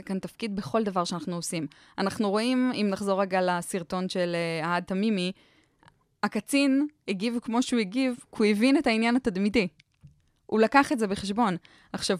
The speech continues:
פה אני באמת מצדיעה לצה"ל ובכלל למדינה שלנו, ש-, שהשיקול התדמיתי הולך ונכנס ולוקח תפקיד יותר מהותי. אנחנו רואים את השינוי בין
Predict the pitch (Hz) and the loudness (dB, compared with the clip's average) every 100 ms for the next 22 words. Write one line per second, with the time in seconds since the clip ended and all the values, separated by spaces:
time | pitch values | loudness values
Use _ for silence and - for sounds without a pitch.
0 | - 247 262 254 220 190 196 240 247 233 | 4 6 8 6 4 2 0 2 2 0
1 | - 190 196 214 214 214 220 220 214 185 | -2 -2 0 0 -2 0 2 2 0 -2
2 | - - 220 226 202 190 180 180 180 - | -8 -6 0 2 2 0 -2 -4 -4 -4
3 | 175 170 202 254 - _ _ - 196 180 | -4 -2 -2 -4 -8 _ _ -4 0 0
4 | 185 180 180 180 180 180 180 _ - - | 2 0 -2 -2 -2 -4 -8 _ -8 -2
5 | 185 185 196 247 262 226 196 190 233 226 | -2 -2 -4 -2 0 -2 -2 -4 -4 -4
6 | 226 220 - - 190 233 240 226 196 - | -4 -8 -12 -4 -2 -2 -4 -6 -6 -6
7 | 226 196 - 180 170 240 240 - - - | -4 -4 -4 -6 -4 -4 -4 -6 -14 -8
8 | 175 175 170 170 175 170 - 160 _ _ | -6 -4 -4 -4 -4 -6 -6 -6 _ _
9 | _ _ - 196 185 220 240 226 208 202 | _ _ -4 0 0 0 -2 -2 -4 -2
10 | 196 214 185 185 190 | -2 -2 -2 -2 -2